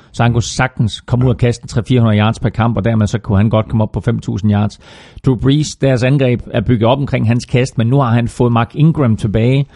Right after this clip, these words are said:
og dermed så bliver det mere løbefixeret, så jeg tror ikke, at han rammer de fem tusind. Øh, Aaron Rodgers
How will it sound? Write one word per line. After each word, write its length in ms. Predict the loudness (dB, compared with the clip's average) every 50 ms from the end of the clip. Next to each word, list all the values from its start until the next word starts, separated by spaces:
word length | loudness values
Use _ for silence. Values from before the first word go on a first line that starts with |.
| -20 -20 -14 -6
og 120 | -6 -2 -2
dermed 260 | 0 0 0 0 0
så 120 | 0 -2
bliver 260 | -4 0 0 0 0
det 100 | 0 0
mere 160 | 0 0 0 0
løbefixeret, 840 | 2 0 0 0 -2 -2 -4 -6 -6 -4 -2 0 0 2 0 0 -2
så 80 | -2
jeg 100 | -2 -2
tror 220 | -2 -2 0 0 0
ikke, 180 | 0 0 0
at 60 | 0 0
han 200 | 0 0 0 0
rammer 180 | 0 0 0
de 120 | 0 -2 -2
fem 220 | -4 -4 -4 -4
tusind. 400 | -2 -4 -4 -2 -2 -2 -4 -4 -4 -8 -20 -20 -20 -20 -14 -6
Øh, 60 | -2 0 2 2 2 2 2 2 2 0 0 0 -2 -2 -2 -2 -4 -4 -6 -6 -4
Aaron 280 | -2 0 2 2 2
Rodgers 840 | 2 0 0 0 -2 -2 -2 -4 -6 -8 -8 -8 -8 -8 -10 -10 -12